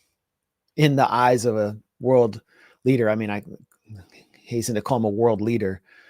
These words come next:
but in, in the, in the eyes of a leader than Netanyahu.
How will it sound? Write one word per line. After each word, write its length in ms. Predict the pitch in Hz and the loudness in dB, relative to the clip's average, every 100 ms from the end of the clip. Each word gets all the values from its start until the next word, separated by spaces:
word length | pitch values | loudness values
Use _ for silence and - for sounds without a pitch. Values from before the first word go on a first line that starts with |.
| _ _ _ _ | _ _ _ _
but 120 | - | -14
in, 200 | - - - | -14 -14 -14
in 160 | 120 | -12
the, 180 | 151 - - - | -10 -12 -18 -18
in 120 | 120 | -12
the 60 | 101 | -8
eyes 280 | 101 123 113 | -2 0 0
of 100 | 104 | -4
a 160 | 98 92 _ _ _ _ - | -6 -8 _ _ _ _ -4
leader 260 | 131 139 123 | 2 4 2
than 200 | 113 113 | 0 -2
Netanyahu. 760 | 110 110 98 98 98 98 92 | -4 -4 -6 -6 -6 -6 -8